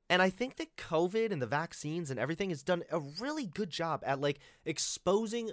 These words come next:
the problem with a lot of these conservatives' mindsets. Like, they want everything to be a holistic, cohesive story.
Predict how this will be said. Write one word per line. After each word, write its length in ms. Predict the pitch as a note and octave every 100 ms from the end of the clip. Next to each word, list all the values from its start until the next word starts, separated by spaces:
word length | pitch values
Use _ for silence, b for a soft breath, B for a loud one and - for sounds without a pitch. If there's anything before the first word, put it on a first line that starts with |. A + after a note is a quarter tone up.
| -
the 160 | C3
problem 800 | - - C#3+ C3 D3+ E3 E3+ A2
with 240 | G#2 C#3+ -
a 80 | A#2
lot 300 | G2+ G#2+ B2
of 140 | A2
these 260 | A#2 A#2+ -
conservatives' 760 | A#2 G2+ - A2+ A2 A2 F#2
mindsets. 800 | F#2 F2 F#2 F#2 - - - - - b b b b
Like, 240 | C#3 F3+ F#3 b b
they 200 | D3 G3+
want 300 | C#3+ G#3 A3+ -
everything 720 | G3 A#3 G3 G#3 E3 E3 D3
to 180 | C#3 E3
be 280 | B2+ D#3 F3
a 440 | C#3+ A#2+ - -
holistic, 720 | - D3+ A#2+ D3+ - - F3 -
cohesive 680 | - D#3+ C3 - D#3 - A#2+
story. 800 | - - - - D3+ C#3 F2 C#2